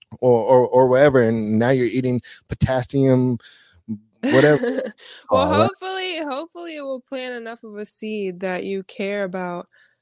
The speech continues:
Speaker 2: investing in yourself enough to, like, meal prep and, you know, make sure you have good food for yourself.
Speaker 1: Yeah, I feel that. But anyways, I do gotta say,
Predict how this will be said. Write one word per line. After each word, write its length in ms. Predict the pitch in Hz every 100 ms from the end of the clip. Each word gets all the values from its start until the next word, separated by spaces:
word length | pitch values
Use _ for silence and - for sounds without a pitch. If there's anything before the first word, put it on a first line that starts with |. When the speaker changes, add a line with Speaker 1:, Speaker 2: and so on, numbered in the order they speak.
| _ _ -
Speaker 2:
investing 540 | 214 214 220 - 220
in 120 | 202
yourself 680 | 185 180 - 214 233 220 208
enough 340 | 196 196 190
to, 160 | - 196
like, 340 | 185 185 180
meal 340 | 180 185 185 185
prep 580 | - 185 180 180 175 -
and, 320 | 175 170 165
you 140 | 185 175
know, 400 | 170 170 170 180
make 180 | 185 185
sure 160 | - 190
you 140 | 185
have 260 | 175 175 175
good 200 | 180 180
food 360 | - 196 190 185
for 100 | 175
yourself. 440 | 190 - - - - - - - - - _ _ _
Speaker 1:
Yeah, 500 | 104 107 127 110 90 82 90
I 80 | -
feel 300 | 98 104 98
that. 200 | 92 95 82 _ _ _ _ -
But 140 | 110
anyways, 580 | 135 151 110 95 87 87
I 120 | - 110
do 220 | 95 127
gotta 240 | 131 -
say, 180 | - 233